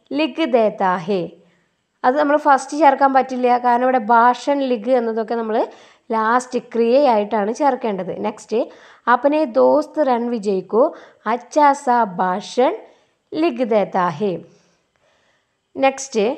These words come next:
"കോഷ്ടക് സേ സഹി ക്രിയാരൂപ് ചുൻകർ വാക്യക്ക് പൂർത്തി കരേ." ബ്രാക്കറ്റിൽ നിന്ന് ശരിയായ ക്രിയാരൂപം ചേർത്ത് വാക്യം, സെന്റൻസ് കംപ്ലീറ്റ് ആക്കാനാണ്. "കലാം കോ അപ്നി പസന്ദ്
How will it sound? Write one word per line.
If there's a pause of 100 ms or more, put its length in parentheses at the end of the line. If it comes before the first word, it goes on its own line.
(200)
"കോഷ്ടക്
സേ
സഹി
ക്രിയാരൂപ് (480)
ചുൻകർ
വാക്യക്ക്
പൂർത്തി
കരേ." (800)
ബ്രാക്കറ്റിൽ
നിന്ന് (240)
ശരിയായ
ക്രിയാരൂപം
ചേർത്ത് (520)
വാക്യം, (500)
സെന്റൻസ് (340)
കംപ്ലീറ്റ്
ആക്കാനാണ്. (760)
"കലാം
കോ
അപ്നി
പസന്ദ്